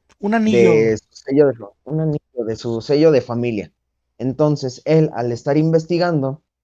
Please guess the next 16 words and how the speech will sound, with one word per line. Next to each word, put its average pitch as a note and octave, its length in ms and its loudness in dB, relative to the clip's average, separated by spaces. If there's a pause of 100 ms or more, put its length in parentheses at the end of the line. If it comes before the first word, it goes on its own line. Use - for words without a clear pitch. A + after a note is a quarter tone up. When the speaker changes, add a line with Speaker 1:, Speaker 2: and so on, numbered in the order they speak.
(320)
Speaker 2:
eh, G2+ 600 -2
el F#2 140 -8
pasado C3+ 580 -2
de A#2+ 100 -4
su B2 140 -10
familia, C3 580 -4 (320)
descubre D3 540 0
que C#3+ 80 -2
está C3+ 240 -6
muy D3 220 0
arraigado B2+ 640 -2
con A#2 240 -6
el G2+ 640 -6 (200)
rey C3+ 360 0
Arturo. C#3 440 2 (1120)
Y, G#3 360 -2